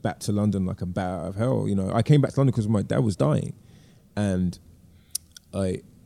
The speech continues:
it was just, I was on a mission, you know? So, um, i-, for me, it was like, "Look, I'm, I'm gonna work with people. I'm gonna, I'm, I'm gonna, I'm gonna engage."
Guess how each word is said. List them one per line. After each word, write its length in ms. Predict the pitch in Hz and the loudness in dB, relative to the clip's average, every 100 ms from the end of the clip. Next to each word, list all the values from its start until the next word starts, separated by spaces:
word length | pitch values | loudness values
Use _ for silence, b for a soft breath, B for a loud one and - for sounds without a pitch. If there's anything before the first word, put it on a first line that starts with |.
| - - - - - | -20 -20 -20 -20 -6
it 140 | 113 | 0
was 160 | 110 101 | 0 2
just, 560 | 123 101 - - - - _ _ _ - - | 2 2 -6 -10 -14 -20 _ _ _ -20 -4
I 60 | |
was 140 | 113 117 | -2 2
on 100 | 113 | 4
a 60 | |
mission, 400 | 110 147 - 110 | 6 4 0 -4
you 100 | 107 | -6
know? 200 | - - - - - - | -6 -6 -10 -16 -20 -16
So, 420 | - 104 95 92 - b b b b b b b _ - | -6 -4 -2 -4 -8 b b b b b b b _ -6
um, 520 | 104 104 98 98 95 - - _ _ _ _ _ | -2 0 2 2 0 -6 -20 _ _ _ _ _
i-, 120 | 67 - - - - - | -18 -16 -20 -20 -20 -16
for 140 | - 120 | -2 4
me, 280 | 123 117 | 6 6
it 80 | 98 | 2
was 160 | 104 110 | 0 -2
like, 200 | 107 95 | -2 -2
"Look, 200 | 110 71 - | -4 -4 -8
I'm, 200 | - 104 | -4 -2
I'm 160 | 101 101 | 0 0
gonna 220 | 113 104 | 0 0
work 280 | 98 110 113 | 0 -2 -2
with 140 | 104 | -6
people. 380 | - 104 - 101 | -4 -8 -6 -4
I'm 120 | 101 | -4
gonna, 400 | 104 107 98 95 101 - - b b b b b b _ _ _ _ _ _ _ _ | 0 0 0 -2 -6 -16 -20 b b b b b b _ _ _ _ _ _ _ _
I'm, 100 | 113 104 | -10 -6
I'm 200 | 110 107 | -6 -2
gonna, 320 | 123 113 110 | 0 0 0
I'm 160 | 104 104 | -2 2
gonna 460 | 123 120 110 101 - - - _ - | 4 4 4 0 -4 -20 -20 _ 0
engage." 1000 | 113 117 120 120 113 87 - - - | 2 6 6 6 4 0 -4 -10 -10